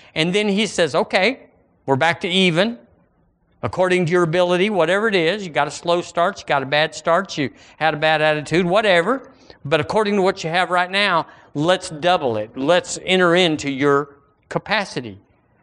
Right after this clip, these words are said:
and be faithful over that." And all of a sudden, people that had started out strong and l-, l-, were looking good, they got bored. Or they got caught up with the blessings of the Lord that came with their calling.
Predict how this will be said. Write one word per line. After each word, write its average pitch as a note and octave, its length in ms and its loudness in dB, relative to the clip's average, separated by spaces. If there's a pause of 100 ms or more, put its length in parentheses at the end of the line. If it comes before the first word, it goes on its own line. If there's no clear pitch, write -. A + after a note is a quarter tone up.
(120)
and A#2+ 160 0
be B2 100 2
faithful C3+ 460 -2
over D3 200 -2
that." F#3+ 380 -4 (360)
And C3 180 0
all C3+ 200 2
of C#3 100 0
a C#3+ 40 0
sudden, G#3+ 400 -2
people D#3 320 -2
that C3+ 160 2
had A#2+ 180 -4 (200)
started E3+ 440 -2
out E3+ 160 0
strong F#3+ 640 0
and A#2+ 500 0
l-, D3 120 4
l-, D3+ 160 4
were E3 120 2
looking F3 280 0
good, G3+ 300 0 (300)
they C#3+ 100 2
got D3 300 -2
bored. D3 500 0 (540)
Or D3 160 2
they D#3 120 2
got D3 300 -4
caught F#3+ 340 0
up G3 280 2
with D3 160 -2
the C3 100 -6
blessings C#3+ 560 -2
of B2+ 100 -8
the B2+ 80 -4
Lord E3+ 300 2
that C3 140 -6
came C#3+ 260 0
with C3+ 140 -6
their D3 100 -2
calling. F#3+ 480 -2